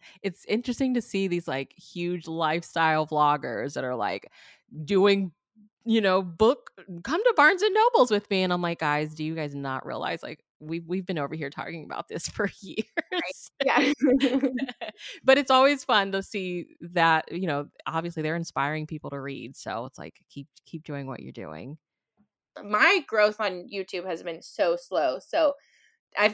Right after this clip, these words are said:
Speaker 2: I feel like TikTok has a lot to do with that 'cause people's attention, well, and, and covid too. I feel like people's attention span is so much shorter because, I mean, like, I don't know, that, maybe that's me as an educator, but in covid, like, our kids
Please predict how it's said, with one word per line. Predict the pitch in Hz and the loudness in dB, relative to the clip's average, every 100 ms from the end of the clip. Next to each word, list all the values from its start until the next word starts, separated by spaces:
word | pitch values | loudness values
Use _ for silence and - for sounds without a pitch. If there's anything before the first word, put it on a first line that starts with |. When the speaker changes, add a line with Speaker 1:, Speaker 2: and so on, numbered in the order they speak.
| 190 | 2
Speaker 2:
I | 233 | 4
feel | 285 | 4
like | - | 2
TikTok | - 214 190 180 | -2 2 2 2
has | 185 | 0
a | 185 | 0
lot | 165 - | 0 -2
to | 180 | -4
do | |
with | 160 170 | -4 -4
that | 135 - | -4 -4
'cause | 175 | -6
people's | 226 226 208 | -6 -4 -2
attention, | 190 - 208 - | -4 -4 -6 -4
well, | 285 339 | 0 2
and, | 330 311 - _ _ - | 2 -2 -8 _ _ -2
and | 302 320 | 0 2
covid | 285 208 175 | 4 4 4
too. | - 247 | 2 2
I | 160 208 | 2 2
feel | 247 | 0
like | 226 214 - | 0 0 0
people's | 277 294 | 0 0
attention | 247 247 247 277 269 | 0 -2 -4 -2 0
span | 302 285 | 0 0
is | 254 | -2
so | 233 | -4
much | 226 | -4
shorter | - 190 175 254 | -4 -2 0 0
because, | 254 233 196 185 190 _ _ - _ _ _ - | 0 2 2 2 -2 _ _ -20 _ _ _ -4
I | |
mean, | 240 233 | 0 0
like, | 233 196 - - _ _ _ _ _ - | 0 0 -2 -16 _ _ _ _ _ 0
I | 202 | 2
don't | 190 | 2
know, | 175 180 | 0 2
that, | 214 220 | 2 4
maybe | 226 214 | 0 2
that's | 185 - | 0 0
me | 208 190 - | -4 -4 -2
as | 196 | -2
an | 196 | -2
educator, | 180 175 170 156 156 165 | -4 -4 -4 -4 -4 -2
but | 175 - | -2 0
in | 208 | -2
covid, | 214 277 202 180 180 | -2 -2 0 0 0
like, | 180 196 | 0 0
our | 190 | -2
kids | - 240 233 208 - | 2 4 4 2 -8